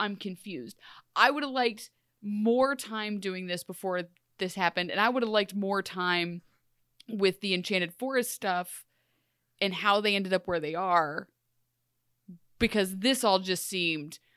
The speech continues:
I mean, the moment he steps out of the brig, she takes the potion, and we all just, like, slam on the gas to the last fifteen minutes of the episode. Wild.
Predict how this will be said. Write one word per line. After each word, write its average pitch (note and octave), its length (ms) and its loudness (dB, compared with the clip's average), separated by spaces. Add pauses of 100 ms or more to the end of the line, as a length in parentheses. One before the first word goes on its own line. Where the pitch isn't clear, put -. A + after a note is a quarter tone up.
(120)
I G#3+ 160 4
mean, F3 360 -2 (540)
the G3 200 4
moment A3 520 4 (160)
he G#3+ 200 0
steps A3 340 2
out G3+ 140 8
of F3 80 0
the F#3+ 100 4
brig, F3 480 4 (240)
she A#3 280 -2
takes A3 240 2
the F#3+ 80 -2
potion, F#3+ 440 0
and F#3+ 140 -4
we G3+ 120 0
all G3 140 4
just, G3 220 -4
like, C#3+ 180 -4
slam G3+ 400 0
on F#3+ 120 4
the F3+ 80 2
gas F3 340 0
to F#3 140 -4
the E3+ 200 2
last D#3+ 380 0
fifteen F#3 340 -2
minutes E3+ 200 -4
of - 20 -20
the E3+ 100 2
episode. D3+ 500 -6 (220)
Wild. D#3 480 0